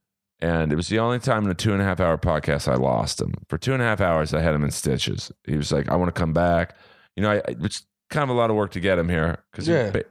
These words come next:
Speaker 1: I'm sure he was like, "Who are you?" I get asked to do hundreds of these. And he couldn't have been any nicer. Uh, and so toward the end,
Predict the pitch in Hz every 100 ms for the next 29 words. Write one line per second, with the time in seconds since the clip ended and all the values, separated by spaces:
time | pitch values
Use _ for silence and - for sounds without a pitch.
0 | 120 117 131 110 101 98 - 113 113 101
1 | 95 87 80 - _ - 98 95 95 92
2 | 87 90 92 95 92 78 85 82 78 82
3 | - - _ _ _ _ 87 95 95 -
4 | 123 101 98 90 85 80 80 76 - 71
5 | 71 _ _ _ _ - 65 69 67 64
6 | - _ _ - 67 73 73 67 - 110
7 | - 151 110 98 95 90 87